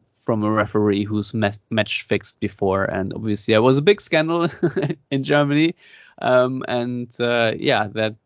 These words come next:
uh, was the subject for, for weeks. Uh, but, uh, I, I think it, it just speaks to his, his character that he's a very outspoken young man. And if you look at the stats at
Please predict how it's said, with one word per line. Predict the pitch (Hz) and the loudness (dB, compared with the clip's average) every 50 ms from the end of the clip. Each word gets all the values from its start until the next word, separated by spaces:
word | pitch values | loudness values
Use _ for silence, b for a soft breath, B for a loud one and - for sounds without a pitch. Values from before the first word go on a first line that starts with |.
| _ | _
uh, | 117 110 110 107 | -2 -2 -2 0
was | 107 110 113 113 | -2 -4 -4 -4
the | - 110 | -8 -4
subject | - 127 120 113 107 117 110 104 - | -2 -2 -2 0 0 -2 -2 -2 -4
for, | _ - 113 110 110 107 104 101 104 - _ | _ 0 2 2 4 2 2 0 -4 -8 _
for | 117 110 107 110 | -4 -2 0 2
weeks. | 117 143 147 120 - - - - - _ _ _ _ _ _ _ _ _ - | 4 4 2 2 0 -6 -10 -12 -14 _ _ _ _ _ _ _ _ _ -4
Uh, | 104 107 107 98 - | -2 0 0 0 -2
but, | - - - - 113 104 101 - - - | -6 -8 -4 -2 -2 -2 -4 -6 -10 -8
uh, | 110 107 101 - - | -6 -6 -4 -4 -6
I, | - - - _ | -8 -10 -6 _
I | 117 117 | -6 -6
think | - - - 175 175 160 - - | -6 0 0 0 0 0 -2 -2
it, | - 110 - - | -2 -2 -2 -4
it | - - 135 | -6 -8 -6
just | - - 147 143 - | -6 -6 -6 -8 -4
speaks | - - 160 147 - - | -2 -2 -2 -2 -2 0
to | 143 135 | 2 4
his, | 131 127 123 120 - | 4 4 2 0 -2
his | - 135 123 - | -4 -4 -4 -4
character | - - 127 120 117 117 - 120 110 | -2 0 2 2 2 0 0 -2 -2
that | 107 113 110 110 | -2 -2 -4 -4
he's | 113 107 104 107 | -6 -8 -6 -6
a | 113 104 | -6 -6
very | 104 110 117 113 110 107 110 110 - - _ _ _ _ | -2 0 0 2 2 2 0 -2 -4 -8 _ _ _ _
outspoken | - 113 113 - - - 107 104 - 101 | -4 -4 -4 -6 -6 -4 -4 -4 -2 -4
young | 104 104 98 101 104 104 | -4 -4 -4 -2 -2 -2
man. | 104 104 104 104 104 101 - _ _ _ _ _ _ _ _ _ _ _ _ _ _ | 0 0 0 0 -2 -6 -12 _ _ _ _ _ _ _ _ _ _ _ _ _ _
And | 123 131 143 | -2 2 2
if | 151 147 - 196 | 2 2 0 -2
you | 180 | -2
look | 165 165 156 - 175 | 0 0 0 2 2
at | 147 131 120 | 2 2 2
the | 110 | 0
stats | 113 - - 123 127 127 - - - - _ _ _ _ _ _ _ _ _ _ _ _ - | -4 -2 0 0 0 0 -4 -12 -18 -20 _ _ _ _ _ _ _ _ _ _ _ _ 0
at | 123 120 - | 0 0 -2